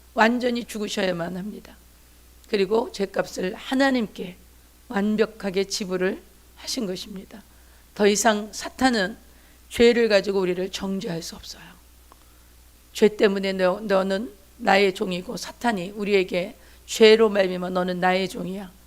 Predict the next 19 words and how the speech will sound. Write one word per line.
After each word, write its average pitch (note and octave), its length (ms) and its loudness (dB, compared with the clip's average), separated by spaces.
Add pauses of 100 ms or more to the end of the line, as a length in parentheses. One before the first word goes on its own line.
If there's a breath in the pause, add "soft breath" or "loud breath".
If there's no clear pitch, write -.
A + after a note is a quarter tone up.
(260 soft breath)
내가 A3 240 6
너를 G#3 240 0
마음껏 A3+ 500 2
도둑질하고 G3+ 640 2
죽이고 F#3+ 400 -4
멸망시킬 F#3+ 640 -2
수 G#3+ 140 -12
있어, - 300 -14 (520 soft breath)
그리고 G3+ 220 -2
너는 F#3 260 0
나와 F3+ 240 4
함께 F#3 480 0
영원히 B3+ 360 4
불과 G#3+ 380 -2
영으로 G3 340 -4
타는 F#3 260 -8
불못으로 G3 580 -4
가야 - 240 -10
해. G3+ 220 -16